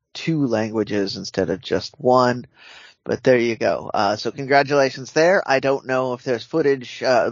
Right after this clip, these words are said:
like a full match out there, but there is footage and there's images out there if you wanna see, uh, the Doctor Wagner Junior's son, his, one of his giant grown boys,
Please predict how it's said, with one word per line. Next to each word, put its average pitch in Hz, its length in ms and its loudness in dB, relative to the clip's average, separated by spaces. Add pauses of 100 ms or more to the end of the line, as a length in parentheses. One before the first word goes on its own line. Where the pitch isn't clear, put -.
like 117 180 0
a 110 60 -10
full 143 200 -4
match 131 360 -2
out 117 180 0
there, 113 200 -4
but 104 180 -14
there 120 180 -2
is 123 160 -6
footage 113 420 -6
and 110 120 -12
there's 107 180 -10
images 101 800 -8 (600)
out 131 260 2
there 101 220 -4
if 110 100 -14
you 110 160 -12
wanna 104 260 -10
see, 120 560 -10 (240)
uh, 113 340 0
the 113 300 0 (840)
Doctor 123 320 0
Wagner 135 420 0
Junior's 135 420 -6
son, 135 600 -2
his, 120 340 -4
one 123 220 -6
of 117 100 -6
his 120 180 -4 (680)
giant 127 380 0
grown 127 440 -4
boys, 113 640 -4